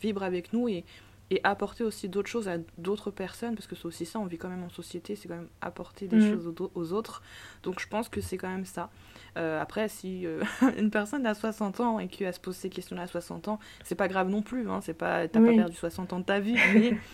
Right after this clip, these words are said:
Speaker 1: c'est vrai que plus on se po-, plus on, on se pose tôt ces questions, euh, et moi, moi je pense qu'il faudrait me poser ces questions directement à l'école et amener,
Speaker 2: Mm.
Speaker 1: euh,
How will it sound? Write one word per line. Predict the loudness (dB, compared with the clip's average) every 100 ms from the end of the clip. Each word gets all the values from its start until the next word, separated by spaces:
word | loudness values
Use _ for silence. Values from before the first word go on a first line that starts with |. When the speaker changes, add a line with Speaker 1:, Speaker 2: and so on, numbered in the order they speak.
| -20 -20 -20 -20
Speaker 1:
c'est | -2 0
vrai | 4 4
que | 2
plus | 0 -2
on | 0
se | 0
po-, | -4 -8 -6
plus | 0
on, | 0 0 -2
on | -4
se | -4 -2
pose | -2 -4
tôt | -2 -4
ces | -2
questions, | -6 -6 -6 -6 -8 -16 -20 -8
euh, | -4
et | -2
moi, | -2 -2
moi | -2 -4
je | -6
pense | -10 -10
qu'il | -12
faudrait | -8 -6 -4
me | -6 -10 -8
poser | -8 -6
ces | -8 -8
questions | -10 -10 -10
directement | -10 -10 -10 -8
à |
l'école | -8 -6 -6 -6
et | -8 -8 -8
amener, | -8 6 12
Speaker 2:
Mm. | 12
Speaker 1:
euh, | 12